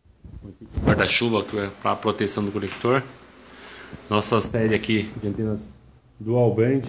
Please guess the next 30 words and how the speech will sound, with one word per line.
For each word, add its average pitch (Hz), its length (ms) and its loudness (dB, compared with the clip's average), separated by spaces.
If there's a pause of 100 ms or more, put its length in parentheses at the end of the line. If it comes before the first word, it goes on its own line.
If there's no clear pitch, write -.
tá, 123 140 2
ó, 101 320 2
de 104 80 -12
polo. 127 500 2 (1500)
Alto 104 300 -2
desempenho 104 580 2
aqui, 120 200 0
tá? 127 340 4 (1500)
Um 120 120 -2
ponto 120 240 -2
cinco 120 260 2
D 117 140 6
B 110 140 4
em 107 240 4
U 110 60 4
H 110 220 6
F 147 440 2 (440)
e 107 100 -4
cinco 131 540 0
vírgula 120 260 4
cinco 120 240 -2
D 120 140 4
B 127 360 4
em 120 160 2
U 147 180 4
H 139 160 6
F, 101 280 4
tá 107 60 -2
bom, 117 180 4
ó? 95 160 2